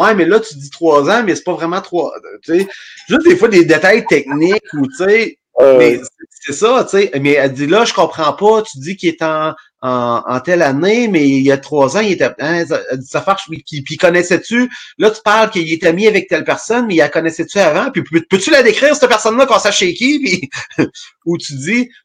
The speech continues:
Speaker 1: tu parles, euh, tu parles de ses amis, mettons, comme là, dans, dans le roman sur lequel je travaille, le, le personnage principal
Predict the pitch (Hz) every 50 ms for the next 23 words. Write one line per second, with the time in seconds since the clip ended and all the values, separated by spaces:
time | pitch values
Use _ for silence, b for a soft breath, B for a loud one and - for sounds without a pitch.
0 | _ _ - - - 180 175 185 196 190 190 170 151 147 143 139 131 123 120 120
1 | - - - 175 185 196 196 160 156 151 143 143 - 151 139 131 143 131 120 113
2 | 123 123 - 151 160 - - 131 120 127 143 143 147 135 123 120 123 117 117 113
3 | 127 120 135 139 - 139 127 117 110 139 131 127 - - 117 113 135 151 160 156
4 | 139 117 110 110 110 113 107 98 - 123 - 120 113 120 - - - 135 131 143
5 | 156 127